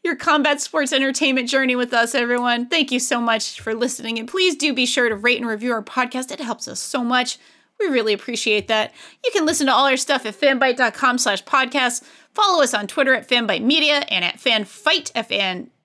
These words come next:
uh, excuse me, F A N F Y T E. Instagram at fanbite. TikTok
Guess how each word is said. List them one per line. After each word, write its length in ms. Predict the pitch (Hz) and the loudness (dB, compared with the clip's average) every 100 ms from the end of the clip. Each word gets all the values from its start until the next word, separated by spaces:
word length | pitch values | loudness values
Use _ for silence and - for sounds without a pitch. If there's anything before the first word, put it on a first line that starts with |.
| _ - | _ -8
uh, 100 | - | -6
excuse 300 | - 302 214 | -6 -4 -4
me, 100 | - | -6
F 180 | 240 262 | -6 0
A 140 | 247 | 0
N 220 | 254 254 | 2 0
F 240 | - 240 - | 0 -4 -6
Y 260 | 208 277 311 | 0 0 0
T 120 | - | -4
E. 300 | 202 226 - - - _ 403 | -4 -4 -6 -18 -20 _ 0
Instagram 500 | 427 381 339 269 220 | 2 4 4 2 0
at 80 | - | 2
fanbite. 440 | 269 254 254 - _ _ _ _ _ _ _ _ _ _ _ | 2 4 0 -2 _ _ _ _ _ _ _ _ _ _ _
TikTok 640 | - 415 - 277 214 - | -2 -2 2 0 0 -4